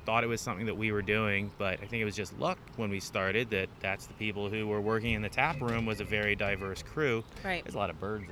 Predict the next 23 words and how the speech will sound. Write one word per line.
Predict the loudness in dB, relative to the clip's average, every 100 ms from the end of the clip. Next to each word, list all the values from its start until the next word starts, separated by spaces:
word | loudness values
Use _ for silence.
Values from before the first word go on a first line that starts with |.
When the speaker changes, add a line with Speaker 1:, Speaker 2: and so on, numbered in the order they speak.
| -10
Speaker 1:
out. | -4
Speaker 2:
I | 0 4
know. | 4 4 4 4
It's | 2
so | 0
beautiful. | 4 6 6 6 4
Nice | 6 6
little | 4 6
Speaker 1:
<laughs> | 8
Speaker 2:
background | 8 8 4 4
noise | -2 0
for | 0
everybody. | 0 2 2 2 4
<laughs> | 6 8 8
Speaker 1:
Um, | 8 8 8 8 4 -2 -8 -14 -10 0
but, | 4 4 2 -10 -20 -18 0
and | 6
I | 8
realized | 8 8 10 8 8
I |
was | 6
looking | 4 4
around | 4 4 4 2